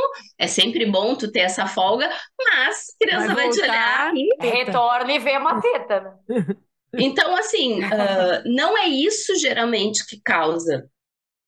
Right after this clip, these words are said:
Speaker 1: o, o desmame, a ausência. Talvez tivesse que ser uma ausência muito mais prolongada,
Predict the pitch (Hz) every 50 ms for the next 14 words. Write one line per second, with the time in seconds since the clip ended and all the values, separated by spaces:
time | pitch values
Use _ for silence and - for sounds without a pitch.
0 | _ _ _ 170 165 143 - - - - 196 196 190 180 180 190 165 156 151 160
1 | 196 226 233 - - _ _ - 170 165 175 170 165 180 160 160 170 165 - 165
2 | - 185 170 180 202 - - 190 190 190 - - - - 214 202 185 180 175 220
3 | 196 - 185 175 190 208 254 320 370 415 403 370 339 320 330 294 233 214 190 180
4 | 185 190 - - - - 165 165 160 156 156 151 147 147 147 165 170 220 262 262